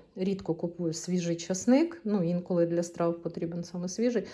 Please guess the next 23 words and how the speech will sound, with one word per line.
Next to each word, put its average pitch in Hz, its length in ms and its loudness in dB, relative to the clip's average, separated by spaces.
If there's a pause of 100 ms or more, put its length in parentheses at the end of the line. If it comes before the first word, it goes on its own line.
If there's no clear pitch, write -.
(300)
А 180 120 2
ось 185 200 2
цей 220 280 4
використовую 180 1040 -2
і, 170 200 -2 (500)
е, 170 360 -4 (920)
цілком 185 360 2
мене 170 240 2 (260)
задовольняє 170 720 0
саме 170 380 -6 (400)
сушений. 214 520 2
Закінчився 196 680 2
в 196 80 4
нас, 285 380 2
і 190 160 4
я 190 260 4
придбала 196 540 2
за 185 120 0
шістдесят 185 560 2
дев'ять 180 340 4
центів 202 520 0
ось 185 140 -8
таку - 340 -8